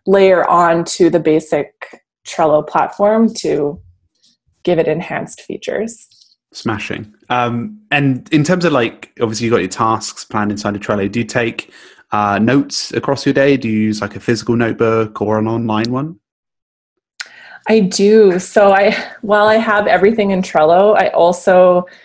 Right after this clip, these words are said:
Speaker 1: have a day planner, a paper day planner, a notebook that I use every day. So it probably seems, like, redundant to some people, but I've heard that physically writing things down helps you commit them to memory.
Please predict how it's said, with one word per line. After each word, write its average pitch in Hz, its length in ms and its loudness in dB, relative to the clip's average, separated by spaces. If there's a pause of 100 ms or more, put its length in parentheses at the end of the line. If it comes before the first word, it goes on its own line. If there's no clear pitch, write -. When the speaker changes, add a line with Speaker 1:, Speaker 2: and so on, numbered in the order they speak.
(120)
Speaker 1:
have 165 600 0 (160)
a 165 640 -2 (300)
day 160 200 -4
planner, 214 460 0
a 190 100 0
paper 170 340 -2
day 156 240 -2
planner, 170 340 -2
a 170 40 -2
notebook 156 460 -4
that 170 100 2
I 170 40 0
use 180 460 0
every 185 260 0
day. 220 380 -2 (460)
So 190 300 2
it - 140 -4
probably 220 520 4
seems, 180 640 -2
like, 170 240 0
redundant 165 560 -4
to 214 80 -4
some 208 260 -4
people, 220 540 0
but 160 240 0 (460)
I've 180 160 0
heard 202 580 2
that 165 420 2 (420)
physically 214 400 2
writing 170 360 0
things 170 300 -4
down 165 520 -6
helps 165 360 -6
you 160 100 -10
commit 156 260 -10
them 160 160 -10
to 165 120 -14
memory. 156 600 -10